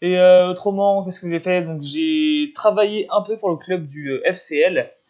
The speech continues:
J'ai fait quelques Insta Live, deux précisément, avec des joueurs qui sont, euh, Paul Nardi et Julien Laporte. J'ai fait des commentaires de matchs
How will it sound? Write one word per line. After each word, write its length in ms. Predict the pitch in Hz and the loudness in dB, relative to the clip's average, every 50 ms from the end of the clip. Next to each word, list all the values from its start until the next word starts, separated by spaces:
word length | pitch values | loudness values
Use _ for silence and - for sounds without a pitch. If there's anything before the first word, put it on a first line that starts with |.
| _ _ - | _ _ -16
J'ai 180 | 143 143 147 | -10 -10 -10
fait 200 | 131 135 180 175 | -8 -6 -6 -6
quelques 600 | - 160 147 147 143 - 180 175 156 143 135 135 | -4 -4 -6 -6 -8 -6 -4 -4 -4 -4 -4 -4
Insta 320 | 170 196 185 190 - 180 160 | -6 -6 -6 -4 -2 -2 0
Live, 380 | 160 175 196 202 156 131 117 - - | 2 2 0 0 -2 -8 -14 -18 -18
deux 340 | 135 131 127 156 170 190 - | -16 -10 -6 -6 -6 -6 -8
précisément, 720 | _ - 160 139 - - - 143 139 143 156 170 185 - _ _ - 196 196 - | _ -10 -10 -10 -10 -12 -12 -12 -10 -6 -4 -4 -4 -6 _ _ -20 -20 -12 -4
avec 340 | - 160 151 156 156 147 139 | -2 -2 0 -2 -4 -6 -6
des 140 | 139 156 147 | -8 -8 -8
joueurs 420 | 143 165 190 208 214 220 220 - | -4 -2 0 2 2 0 -2 -4
qui 140 | - 175 147 | -10 -10 -10
sont, 280 | - - 170 160 156 143 | -8 -8 -6 -4 -2 -2
euh, 100 | 131 123 | -2 -4
Paul 280 | - - 214 214 202 | -2 -2 -2 -2 0
Nardi 640 | 190 196 190 170 170 165 160 185 202 196 - - - - - | 0 0 -2 -2 -2 -6 -6 -8 -8 -8 -10 -12 -14 -8 -6
et 100 | 226 220 | -4 -4
Julien 300 | 180 180 175 175 165 143 | -4 -4 -6 -4 -4 -2
Laporte. 480 | 131 120 - 175 208 233 - - - 131 - _ _ _ _ _ _ _ - | -2 -2 -2 0 -2 -2 -2 -4 -12 -12 -12 _ _ _ _ _ _ _ -10
J'ai 160 | 156 151 165 | -4 -4 -4
fait 400 | 160 - - - 196 196 196 190 | -4 -4 -8 -8 -6 -4 -4 -4
des 160 | 160 165 160 | -4 -4 -4
commentaires 420 | - 254 262 269 247 - 240 214 190 | -2 -2 -2 -2 0 0 0 0 0
de 80 | 180 | 0
matchs 360 | 170 156 190 - - - - | 2 0 0 0 -2 -10 -10